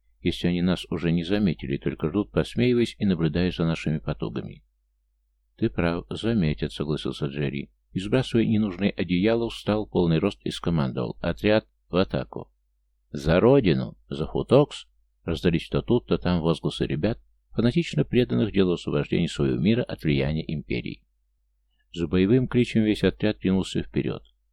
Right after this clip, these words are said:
"Динны и я бьём по левой вышке", на ходу предупредил Дональден. "Нера и Рамп бьёте по правой. А что делать мне?" "А ты, Мудар, координируй действия бойцов и разок долбани по стене, чтобы показать метателям взрыв пакетов, куда их, собственно, нужно метать.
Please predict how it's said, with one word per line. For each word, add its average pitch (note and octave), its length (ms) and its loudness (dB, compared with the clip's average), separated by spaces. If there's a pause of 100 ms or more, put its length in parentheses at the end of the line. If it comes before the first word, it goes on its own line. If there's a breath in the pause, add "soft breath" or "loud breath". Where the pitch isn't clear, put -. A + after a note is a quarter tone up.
(480)
"Динны B2 380 4
и A#2 140 2
я G#2+ 200 6
бьём G#2+ 280 0
по G2+ 80 0
левой G2 320 2
вышке", D#2 420 0
на C#2 100 -2
ходу D#2+ 260 -2
предупредил E2 460 0
Дональден. B1+ 580 -2 (240)
"Нера A2+ 280 4
и - 180 2
Рамп G2+ 340 0
бьёте F#2 340 0
по F#2 140 -2
правой. - 440 -6 (160)
А D2+ 120 -2
что - 160 0
делать C#2+ 280 -2
мне?" D#2+ 300 -2 (400)
"А F2+ 140 4
ты, B2+ 140 4
Мудар, B2 280 2
координируй A2 640 2
действия D#2 360 0
бойцов D2+ 420 0
и G#2+ 80 0
разок G2+ 260 -2
долбани G2+ 360 2
по G#2 120 2
стене, F#2 500 0 (140)
чтобы F2+ 280 0
показать E2+ 380 -2
метателям F2 480 0
взрыв D#2+ 220 0
пакетов, A#2+ 480 0
куда F#2+ 260 2
их, G2+ 120 0
собственно, F2 420 0
нужно D#2+ 280 0
метать. C#2+ 420 -4